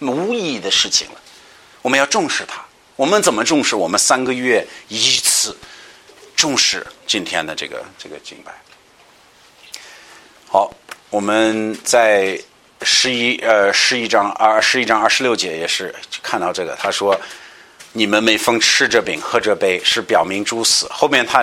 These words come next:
加了一句话：“直到主降临的日子。”所以他的意思是，这个事情呢，他不一定，不应该是，我们说这个渴望的心表现在哪里？他表现不，不只是在他们经常吃，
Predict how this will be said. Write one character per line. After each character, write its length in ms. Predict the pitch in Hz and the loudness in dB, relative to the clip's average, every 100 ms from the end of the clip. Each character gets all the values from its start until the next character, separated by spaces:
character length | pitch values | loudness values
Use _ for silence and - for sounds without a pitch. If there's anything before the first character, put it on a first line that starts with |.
| 110 | 2
加 200 | - 113 | 2 2
了 80 | 113 | 2
一 60 | 95 | -2
句 140 | 98 | -2
话 180 | 107 95 - | 0 0 0
：“直 160 | 113 | 0
到 180 | 107 113 | 2 2
主 200 | - 92 | 0 -4
降 240 | - 104 | -2 -2
临 120 | 90 76 | -4 -10
的 80 | |
日 160 | 78 80 | -12 -10
子。” 200 | - - - - _ - - - - - | -10 -10 -14 -20 _ -20 -20 -20 -20 -12
所 160 | - 185 | 2 4
以 120 | 190 | 4
他 260 | 202 214 | 6 4
的 80 | 196 | 4
意 160 | 190 185 | 2 2
思 180 | - 143 | 2 2
是， 300 | - 135 123 | 4 2 4
这 180 | 247 | 2
个 120 | 156 147 | 4 4
事 200 | - 175 | 4 2
情 220 | 156 113 | 2 2
呢， 100 | 98 - - | 0 0 -10
他 140 | - 180 | 0 0
不 220 | - 240 | 2 0
一 180 | 208 202 | 2 2
定， 180 | - - | 0 2
不 140 | 220 | 4
应 160 | 208 196 | 4 6
该 200 | 196 185 | 4 4
是， 200 | 165 135 143 139 | 2 0 -2 2
我 140 | 135 | 4
们 80 | 135 | 6
说 120 | 170 | 4
这 140 | 156 151 | 4 0
个 100 | 135 | 2
渴 220 | - 220 | 4 6
望 180 | 202 147 | 4 2
的 80 | |
心 200 | 156 170 | 0 2
表 160 | 143 120 | 4 4
现 180 | 147 147 | 2 4
在 100 | 135 | 4
哪 160 | 117 123 | 4 4
里？ 120 | 95 - - | -2 -8 2
他 120 | 220 | 2
表 260 | - 156 | 4 4
现 240 | 156 202 165 | 4 2 2
不， 180 | 196 226 - - | 0 -2 -2 -2
不 100 | 262 | 2
只 160 | 254 | 4
是 180 | 208 185 | 2 2
在 160 | 175 165 | 4 4
他 80 | |
们 120 | 180 190 | 2 2
经 200 | 294 285 | 2 4
常 220 | 170 135 | 2 2
吃， 260 | - 131 | -2 -2